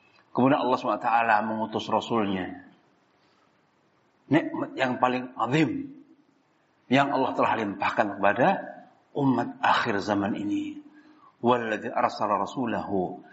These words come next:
bil huda wa dinil haqqi liyudhhirahu 'ala dini kullih walau karihal musyrikun. Dan dia telah mengutus seorang rasul dengan bawa petunjuk dan agama yang hak,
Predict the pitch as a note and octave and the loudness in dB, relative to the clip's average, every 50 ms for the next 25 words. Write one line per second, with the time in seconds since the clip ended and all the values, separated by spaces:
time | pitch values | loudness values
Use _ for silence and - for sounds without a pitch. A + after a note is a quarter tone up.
0 | - - - _ _ - B2+ C3+ B2+ A2+ G2 B2+ C#3 B2 B2+ A#2 G2+ F#2 F#2 F#2+ | -20 -20 -20 _ _ 0 2 2 2 2 2 0 2 4 4 2 2 0 -4 -6
1 | G2+ G2 F#2+ F#2+ F#2+ F2 - - - - - - - - - C3 A#2+ A2 A2+ G#2+ | -8 -8 -8 -8 -8 -8 -8 0 0 0 0 0 -14 -10 -6 -6 -4 -2 -2 -4
2 | G#2 - - - C3 E3 A3 A3+ F#3+ C3 - A2 A2 - - G#2 G#2+ F#2 - - | -4 -4 -2 2 2 4 4 6 4 4 2 0 -8 -8 -8 -8 -8 -10 -12 -14
3 | _ _ _ C#3 D3 D#3+ D#3+ C#3+ B2 A#2 - - - - E3+ D#3+ C#3 A#2+ A2+ A#2+ | _ _ _ 0 0 2 2 2 0 0 -4 -6 -6 -2 0 0 2 2 2 2
4 | D#3+ D#3 - - - - - - - - - - _ - B2+ C3 A#2+ A2 - B2+ | 2 2 2 -2 -8 -8 -12 -16 -20 -20 -20 -10 _ 4 4 4 4 2 2 0
5 | A2+ G#2+ G2+ F#2 G2+ G2+ G2+ G#2 G2+ - - G#2+ G2 - D#3 D3+ A#2+ - - - | 0 0 0 -4 -4 -6 -6 -6 -8 -8 -8 -8 -6 0 0 0 0 -2 -6 -12
6 | - - _ - _ _ _ _ _ _ _ _ _ _ - - - - - - | -16 -20 _ -20 _ _ _ _ _ _ _ _ _ _ -18 -18 -18 -18 -20 -20
7 | - - _ - E3+ E3+ D#3 F3 G3+ F#3+ F#3+ F3+ D3+ D#3+ E3+ D#3+ E3+ - - F3+ | -20 -20 _ 2 2 2 4 4 2 4 4 0 0 0 -2 -2 -2 0 0 -2
8 | - - - - - - _ _ _ _ _ _ _ _ _ _ - - C3 D#3 | -2 -2 -10 -14 -18 -20 _ _ _ _ _ _ _ _ _ _ -4 2 4 6
9 | E3+ F3+ F3+ E3 D3 E3 F#3+ F#3 - - F#3+ F3 C#3+ C3 - - - - D3+ D#3 | 8 8 6 6 4 2 2 2 2 4 4 4 4 2 -2 -6 -8 -2 2 4
10 | F3+ F3+ D#3+ D#3 E3 E3+ E3 E3+ D#3 - - A3+ A3+ F#3 D#3+ F3+ D3 D#3 E3+ E3 | 4 4 6 6 6 6 6 2 -4 -2 0 0 0 4 2 2 4 2 0 2
11 | D3+ - - E3+ E3+ E3+ F3 F3+ F3 E3 D3+ - - - - | 2 2 4 4 4 4 4 2 2 2 0 0 4 4 4